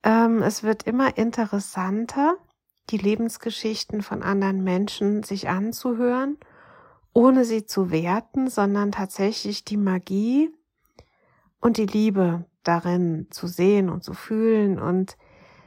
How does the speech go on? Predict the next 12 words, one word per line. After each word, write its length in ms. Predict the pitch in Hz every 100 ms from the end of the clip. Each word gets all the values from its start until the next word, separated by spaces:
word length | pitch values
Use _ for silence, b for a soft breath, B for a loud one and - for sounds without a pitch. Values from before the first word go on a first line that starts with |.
| b b -
den 180 | 185 175
Menschen 400 | 180 226 - 202
in 120 | 196
seiner 360 | 180 190 180
Einzigartigkeit 1600 | 151 180 208 233 - 175 170 - 208 - - 202 190 208 240 - -
wahrzunehmen, 1120 | 160 160 160 190 214 - 240 190 175 180 175 147
ihn 200 | 196 190
zu 200 | - 180
sehen, 540 | 175 180 214 185 160
sie 300 | - 202 233
zu 200 | - 196
sehen. 640 | 190 156 165 170 170 185